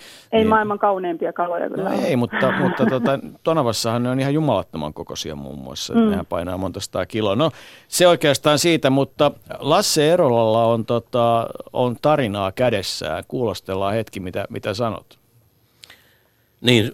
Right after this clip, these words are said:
Speaker 3: tässä kirjassa, kirjassa nyt kun luen itse kirjoittamiani rivejä, huomaan, että, että, että tuo Kimmo Kinnunen, joka oli silloin valmentajana mukana siellä Atlantassa, oli,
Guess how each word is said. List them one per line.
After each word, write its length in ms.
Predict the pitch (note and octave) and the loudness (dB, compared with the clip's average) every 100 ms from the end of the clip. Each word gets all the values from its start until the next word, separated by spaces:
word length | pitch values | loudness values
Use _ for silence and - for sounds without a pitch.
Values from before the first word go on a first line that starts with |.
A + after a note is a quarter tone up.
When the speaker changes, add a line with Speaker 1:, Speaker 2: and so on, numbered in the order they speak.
| - | -6
Speaker 3:
tässä 240 | A#2 - | -8 -8
kirjassa, 480 | A#2+ A#2+ A2 - G2+ - _ _ _ _ _ | -2 0 0 0 -2 -2 _ _ _ _ _
kirjassa 360 | A2+ G#2 - | -4 -4 -2
nyt 140 | G2+ - | -4 -6
kun 260 | A2+ E2+ - _ _ | -12 -12 -16 _ _
luen 400 | - A2+ G#2 F#2 - _ _ _ | -2 2 2 0 -8 _ _ _
itse 200 | G#2 - | -8 -8
kirjoittamiani 720 | - A#2 G#2 - F#2+ F#2+ G#2 | -6 -4 -4 -6 -8 -4 0
rivejä, 360 | B2+ B2 G2+ F#2 - - - - _ | 2 4 4 4 -2 -18 -20 -20 _
huomaan, 420 | G#2+ G2+ G2+ F#2 | -2 0 0 -2
että, 380 | F#2+ - - E2 - E2 | -4 -6 -8 -10 -10 -14
että, 260 | F#2 - E2+ - _ _ _ | -16 -16 -20 -20 _ _ _
että 220 | G#2 G2 | -16 -14
tuo 260 | F#2+ G#2 F#2 _ _ _ _ | -8 -6 -6 _ _ _ _
Kimmo 240 | C#3 C#3 | 0 0
Kinnunen, 520 | - C#3+ C#3+ A2+ F2+ F2 | 2 2 2 2 0 0
joka 260 | E2 F2+ | -2 -2
oli 120 | F2+ | -2
silloin 380 | D2 A2 F2+ D#2+ - _ _ _ - | -2 -6 -6 -8 -12 _ _ _ -2
valmentajana 600 | A2 A2 F#2+ F2+ F2+ F2 | 2 2 2 2 2 0
mukana 320 | G#2 G#2 F#2 | -2 -2 -4
siellä 260 | G2+ E2+ G2 | -6 -8 -2
Atlantassa, 580 | G#2 G2+ E2+ F#2 - F#2+ | -2 -2 -8 -10 -10 -6
oli, 200 | F2+ | -4